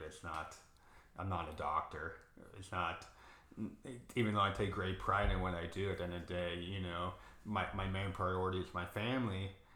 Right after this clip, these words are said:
And then that helps me succeed more in business 'cause it kinda takes the stress a little bit off of it, you know, as opposed to, "Oh no, I'm ninety hours. This is me. This is who I am."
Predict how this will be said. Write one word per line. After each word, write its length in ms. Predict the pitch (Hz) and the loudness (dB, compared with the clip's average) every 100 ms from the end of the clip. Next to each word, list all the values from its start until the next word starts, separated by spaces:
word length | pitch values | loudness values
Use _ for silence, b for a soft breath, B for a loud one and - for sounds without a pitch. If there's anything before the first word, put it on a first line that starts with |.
| b | b
And 80 | 107 | -4
then 140 | 104 101 | 0 4
that 260 | 101 101 | 4 4
helps 380 | - 117 127 - | 6 8 10 6
me 160 | 101 95 | 4 2
succeed 460 | - 92 98 92 | 0 -2 0 2
more 260 | 98 95 92 | 4 4 4
in 160 | 90 90 | 4 2
business 600 | 104 117 123 98 92 92 - | 4 4 4 2 2 0 -4
'cause 140 | 87 | -4
it 120 | 92 | -2
kinda 220 | 104 98 92 | 0 0 0
takes 320 | - 98 92 | -2 -4 -4
the 80 | 90 | -8
stress 460 | - 107 117 117 | 0 2 2 0
a 40 | 80 | -4
little 380 | 95 104 98 | -2 2 2
bit 320 | 101 101 95 - | 2 2 0 4
off 320 | 104 117 117 | 4 6 4
of 120 | 85 82 | 0 -2
it, 220 | 80 78 - b b b b - | -4 -4 -10 b b b b -8
you 120 | 90 | -4
know, 160 | 92 | 0
as 200 | 92 92 95 | 2 2 0
opposed 320 | 107 95 92 | 2 2 2
to, 160 | 92 92 | -2 0
"Oh 120 | 131 | 2
no, 120 | 123 | 4
I'm 140 | 127 127 | 6 6
ninety 340 | 156 147 143 | 6 6 6
hours. 380 | 139 139 143 131 | 6 6 6 6
This 180 | 175 175 | 4 4
is 140 | 139 | 2
me. 260 | 160 165 156 | 4 4 4
This 220 | 165 - | 4 2
is 140 | 156 | 2
who 180 | 190 180 | 6 8
I 140 | 151 151 | 8 8
am." 420 | 160 165 131 | 6 4 2